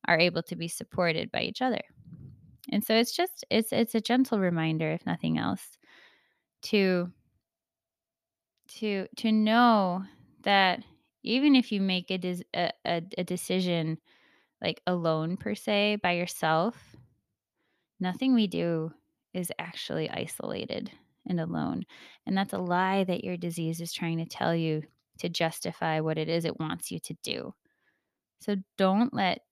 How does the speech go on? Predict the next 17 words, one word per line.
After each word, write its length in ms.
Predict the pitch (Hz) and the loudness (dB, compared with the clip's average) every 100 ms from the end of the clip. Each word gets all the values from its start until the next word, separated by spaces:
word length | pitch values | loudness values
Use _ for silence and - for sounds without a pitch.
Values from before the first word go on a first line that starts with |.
| _ | _
don't 260 | - 185 233 | -2 0 4
listen 340 | 233 214 208 | 4 2 0
to 80 | 202 | 0
that 200 | 190 180 | 0 -2
disease 380 | 180 170 165 165 | -4 -4 -6 -8
voice. 300 | - 170 165 - | -6 -6 -6 -6
Don't 320 | 170 226 302 | 0 2 2
let 200 | 196 190 - _ | 0 -4 -8 _
your 140 | 190 185 | -6 -4
disease 460 | 180 170 175 165 170 | -4 -4 -6 -6 -6
win 420 | 165 156 160 170 | -6 -4 -4 -8
today. 520 | - - 90 90 196 - _ _ _ _ _ _ | -10 -10 -8 -8 -10 -12 _ _ _ _ _ _
Right 200 | 214 233 | 4 4
now, 240 | 208 175 165 | 4 0 0
in 100 | 170 | 0
this 220 | 196 - | -2 -2
moment 480 | 160 151 - - | -2 -2 -4 -6